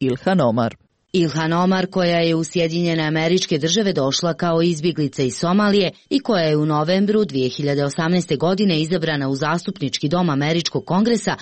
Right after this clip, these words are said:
Speaker 2: kao jedna od dvije muslimanke zajedno sa Rashidom Tlaib i prva koja nosi hidžab, prima sve više prijetnji smrću nakon što je predsjednik Sjedinjenih Američkih Država Donald Trump na Twitteru objavio video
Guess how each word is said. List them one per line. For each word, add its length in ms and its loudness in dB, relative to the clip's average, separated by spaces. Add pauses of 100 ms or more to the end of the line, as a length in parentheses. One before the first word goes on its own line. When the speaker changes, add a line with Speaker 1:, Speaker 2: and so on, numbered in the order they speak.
(300)
Speaker 2:
kao 200 2
jedna 500 2
od 120 0
dvije 220 2
muslimanke 680 0
zajedno 480 -2
sa 200 -2
Rashidom 440 0
Tlaib 360 2
i 80 2
prva 320 0
koja 200 -2
nosi 260 -2
hidžab, 380 0 (240)
prima 300 4
sve 260 -2
više 320 2
prijetnji 420 -2
smrću 380 0 (280)
nakon 240 2
što 120 0
je 80 0
predsjednik 500 0
Sjedinjenih 580 0
Američkih 500 -2
Država 380 0
Donald 420 -2
Trump 300 0
na 120 0
Twitteru 480 2 (280)
objavio 480 2
video 480 0